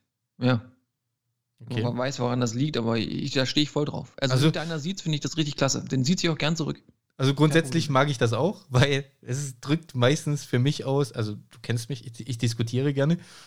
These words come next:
Speaker 2: und für mich drückt das
Speaker 1: Mhm.
Speaker 2: meistens aus, wenn mich jemand erst duzt und dann auf einmal anfängt zu siezen, drückt, drückt für mich eben aus, okay, derjenige hat jetzt vielleicht kein schlüssiges Argument mehr und muss mich jetzt siezen, um
Speaker 1: Mhm.
Speaker 2: noch irgendwie klarzukommen.
Speaker 1: Ja.
Speaker 2: Ja, deshalb mag ich das auch,
Speaker 1: Ja.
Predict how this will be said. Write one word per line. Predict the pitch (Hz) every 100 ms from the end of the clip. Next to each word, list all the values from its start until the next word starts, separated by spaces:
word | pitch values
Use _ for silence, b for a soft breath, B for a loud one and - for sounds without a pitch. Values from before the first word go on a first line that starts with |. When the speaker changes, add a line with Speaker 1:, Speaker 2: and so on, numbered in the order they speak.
| B
Speaker 2:
und | 120
für | 123
mich | 180
drückt | - 147 143
das | 135
Speaker 1:
Mhm. |
Speaker 2:
meistens | 123 156 165 147
aus, | 139 151 B B B
wenn | 120
mich | 127 127
jemand | 123 123
erst | 135 117
duzt | 147 190 -
und | 131
dann | 123 135
auf | 123
einmal | 127 123
anfängt | 113 117
zu | 123
siezen, | 113 143 - 139 131 117
drückt, | 117 - - _
drückt | - 113
für | -
mich | 113 117
eben | 120
aus, | 110 110 110
okay, | 113 123 117 B B B -
derjenige | 107 113 117 113 110
hat | 113
jetzt | 120 113
vielleicht | - 107 107 113 113
kein | 110 104 107 110 117
schlüssiges | 117 135 120 120 113
Argument | 120 117 110 110 117
mehr | 110 110
und | 110 107
muss | 107 113
mich | 113 113
jetzt | 110
siezen, | - 113 - 113
um | 139 123
Speaker 1:
Mhm. | 117
Speaker 2:
noch | 113
irgendwie | 123 110 104
klarzukommen. | - 101 - 113 -
Speaker 1:
Ja. | 113
Speaker 2:
Ja, | 151
deshalb | 180 202
mag | 170 190
ich | 185
das | -
auch, | - 156
Speaker 1:
Ja. | 143